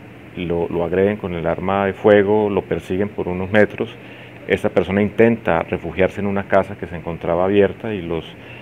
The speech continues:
delincuentes ingresan allí y le propinan la muerte al interior de, este, de esta residencia.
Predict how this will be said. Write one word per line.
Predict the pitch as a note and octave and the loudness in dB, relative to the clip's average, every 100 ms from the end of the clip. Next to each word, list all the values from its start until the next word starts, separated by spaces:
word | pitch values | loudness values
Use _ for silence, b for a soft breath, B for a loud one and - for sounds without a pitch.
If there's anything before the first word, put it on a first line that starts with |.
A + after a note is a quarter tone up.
| B B - - | B B -20 -4
delincuentes | F#2 E2+ D#2+ F#2 F2+ - | -4 -2 -2 -2 -2 -4
ingresan | F2+ D#2+ F#2 F2 G2+ | -4 2 2 2 -2
allí | E2+ G#2 | -2 -2
y | G2+ | -2
le | F#2 | -4
propinan | - - F#2 F#2 F#2+ | -4 -4 -2 -2 -2
la | F#2 | -2
muerte | E2+ D#2+ F2+ | -4 -6 -10
al | |
interior | E2+ F2 D#2 E2+ | -8 -8 -8 -6
de, | |
este, | E2+ - F2+ - - - | -8 -4 -6 -6 -12 -14
de | F2+ F2+ | -10 -8
esta | - | -6
residencia. | F2 - D#2 D#2+ - | -6 -6 -6 -8 -10